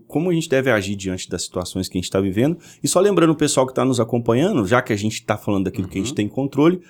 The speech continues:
Speaker 1: no último episódio a gente falou do desafio que nós lançamos, então, o desafio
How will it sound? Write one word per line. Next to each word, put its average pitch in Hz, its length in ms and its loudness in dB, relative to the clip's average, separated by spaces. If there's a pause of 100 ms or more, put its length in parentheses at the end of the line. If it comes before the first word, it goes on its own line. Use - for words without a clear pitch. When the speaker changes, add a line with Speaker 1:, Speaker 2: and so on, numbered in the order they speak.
(180)
Speaker 1:
no 139 80 8
último 156 240 4
episódio 135 420 2
a 143 40 -2
gente 165 160 -2
falou 175 260 2
do 147 120 2
desafio 165 580 2
que - 100 -6
nós 120 200 2
lançamos, 110 420 0
então, 123 260 -2
o 165 40 -2
desafio 127 540 2